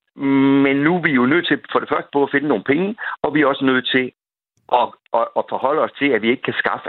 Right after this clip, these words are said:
alle de hjemmehjælpere. Så vi skal skaffe nogle andre mennesker, der så kan komme i hjemmet, eller sørge for, at borgeren kommer ud af sit hjem.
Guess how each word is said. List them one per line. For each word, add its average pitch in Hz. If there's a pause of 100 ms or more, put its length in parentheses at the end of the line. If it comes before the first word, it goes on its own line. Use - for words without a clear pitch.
(120)
alle 117 (100)
de 107
hjemmehjælpere. 104 (600)
Så -
vi 113
skal -
skaffe 143
nogle 107 (120)
andre 202 (100)
mennesker, 110 (240)
der -
så 113
kan -
komme 113
i 104 (120)
hjemmet, 107 (100)
eller 82
sørge 131 (100)
for, 113 (180)
at 92 (120)
borgeren 117
kommer 95
ud 98
af 107
sit 92
hjem. 107